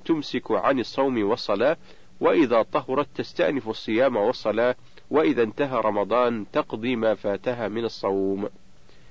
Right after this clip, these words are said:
الهامش: فتاوى الصيام ابن عثيمين، الصفحة الرابعة والستون. انتهى الهامش.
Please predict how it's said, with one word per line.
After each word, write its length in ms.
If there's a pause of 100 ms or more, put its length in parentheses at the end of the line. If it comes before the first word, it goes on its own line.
(680)
الهامش: 500
فتاوى 400
الصيام 500
ابن 220
عثيمين، 540
الصفحة 360
الرابعة 420
والستون. 560 (180)
انتهى 340
الهامش. 460